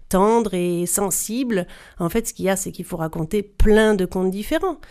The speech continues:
Et évidemment, pas s'arrêter aux contes traditionnels que, qui sont restés actuellement, une dizaine, là, le Blanche-Neige, euh, et compagnie, qui sont pas forcément les contes les plus intéressants.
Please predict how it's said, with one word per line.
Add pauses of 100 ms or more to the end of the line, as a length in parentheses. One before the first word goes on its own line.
(260)
Et
évidemment,
pas
s'arrêter
aux
contes
traditionnels
que,
qui
sont
restés
actuellement,
une
dizaine,
là,
le
Blanche-Neige,
euh, (420)
et
compagnie, (320)
qui
sont
pas
forcément
les
contes
les
plus
intéressants.